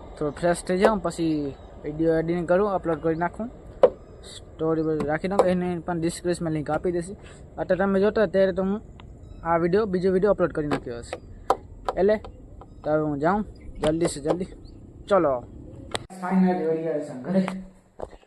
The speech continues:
આ just હમણાં ઘરે આવ્યા છે. હવે જરા ફ્રેશ બ્રશ થઈને જાઉં દુકાને. પહેલાં થંબનેલ બનાવી લઉં, પછી ખાઈ લઉં, પછી જાઉં દુકાને.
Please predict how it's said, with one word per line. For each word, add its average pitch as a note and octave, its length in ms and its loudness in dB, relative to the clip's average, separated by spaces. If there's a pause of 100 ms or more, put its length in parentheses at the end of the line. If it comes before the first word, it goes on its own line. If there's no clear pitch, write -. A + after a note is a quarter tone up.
(680)
આ C#3 100 -14
just D3 340 -6
હમણાં C#3+ 240 -8
ઘરે C3+ 180 -8
આવ્યા C3+ 140 -4
છે. C#3+ 140 -8
હવે D#3+ 440 -2
જરા C#3 200 -2 (380)
ફ્રેશ C#3+ 300 -10
બ્રશ C3 260 -16
થઈને D#3 220 -2 (840)
જાઉં B2+ 260 -12
દુકાને. D3+ 380 -6 (800)
પહેલાં C#3+ 280 -4 (120)
થંબનેલ D3+ 320 -4
બનાવી D3+ 300 -4
લઉં, E3 160 -4
પછી D3 220 -10
ખાઈ C#3 300 -12
લઉં, C#3+ 100 -8
પછી C3+ 280 -16
જાઉં B2+ 180 -14
દુકાને. D3+ 360 -6